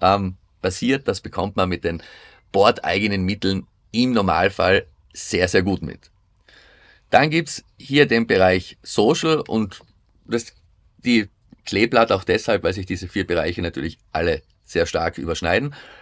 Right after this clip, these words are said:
Aber mit dem Bereich Social ist eben das gemeint, was wird gesagt von anderen Unternehmen, von Personen über unser Unternehmen auf Social Media Plattformen außerhalb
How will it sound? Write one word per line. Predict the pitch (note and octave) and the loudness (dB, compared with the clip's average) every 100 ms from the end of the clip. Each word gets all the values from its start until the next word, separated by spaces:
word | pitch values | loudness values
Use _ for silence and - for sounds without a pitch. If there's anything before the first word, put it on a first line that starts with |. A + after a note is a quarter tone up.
| - - | -20 -10
Aber | - A2 | 0 2
mit | A#2 A#2 | 2 0
dem | A2 | 0
Bereich | G2 F2+ F2+ | 2 0 0
Social | G#2 C#3+ C3+ | 0 0 0
ist | A#2+ | -4
eben | G2 G2 | -4 0
das | F#2 A2 - | 0 0 -2
gemeint, | A#2+ G#2 A2+ - - - - - | -4 -2 -4 -8 -20 -20 -20 -10
was | D#2+ G2+ A2 - - _ _ _ _ - | -2 0 0 -4 -14 _ _ _ _ -12
wird | G2 B2 F3 - - | -6 0 0 -2 -10
gesagt | - G2 G#2 C#3+ - - _ _ _ _ _ _ _ | -8 0 2 2 -2 -20 _ _ _ _ _ _ _
von | - F#2+ F#2 - | -4 -2 -2 -2
anderen | G#2 B2 B2 A2+ | 0 2 4 2
Unternehmen, | F2 E2+ F#2+ C#3 C3+ A#2 | 0 -4 -2 -2 -2 -6
von | D#2+ | -8
Personen | D#2+ - A#2 C3 B2 B2 A#2 - - _ | -10 -4 -2 0 0 -2 -6 -18 -20 _
über | - A#2 A2 | 2 4 6
unser | G2+ F#2+ F2 - | 4 -2 -4 -6
Unternehmen | F#2 F2+ F#2+ C#3 B2 | -4 -2 0 0 0
auf | D#2 F#2+ | 0 0
Social | - F2+ F#2+ | -2 -4 -2
Media | B2 C3 | 0 0
Plattformen | G2 G2 - G#2 G#2 G#2+ G2 _ _ _ _ _ _ _ _ _ _ _ _ _ _ _ - - | 2 2 2 0 2 -2 -6 _ _ _ _ _ _ _ _ _ _ _ _ _ _ _ -20 -8
außerhalb | - A2+ C3 A2 G#2 A2 | 0 2 2 4 4 2